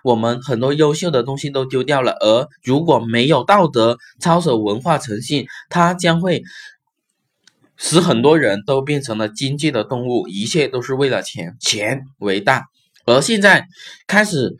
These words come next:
五到十年，最重要的肯定是信用，没有信用将会寸步难行，不讲信用的时代将会越来越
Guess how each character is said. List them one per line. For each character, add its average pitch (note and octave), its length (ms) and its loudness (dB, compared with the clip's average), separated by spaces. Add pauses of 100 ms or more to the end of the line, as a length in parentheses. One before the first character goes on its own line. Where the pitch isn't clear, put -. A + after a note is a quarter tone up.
(140)
五 A#2 220 2
到 D#3+ 180 4
十 A2+ 240 -4
年， A2 380 0
最 F3 180 2
重 E3+ 220 0
要 F3 120 2
的 B2 280 -2 (280)
肯 A#2 200 0
定 D#3+ 160 0
是 D3 340 0
信 F#3+ 320 -2
用， F#3 300 2 (180)
没 B2+ 140 2
有 C3+ 100 4
信 F#3 240 -2
用 F#3 320 2
将 C#3+ 300 -2
会 D3 180 0
寸 C#3+ 320 -4
步 C#3+ 180 -2
难 G#2+ 220 -4
行， G#2+ 280 -4 (200)
不 G3 100 2
讲 C3+ 220 0
信 F3 220 0
用 F3+ 160 2
的 A#2+ 80 -2
时 - 180 -10
代 C3 220 2 (180)
将 C3+ 160 0
会 D3 160 0
越 D#3+ 240 0
来 G2 260 -4
越 C3 300 -2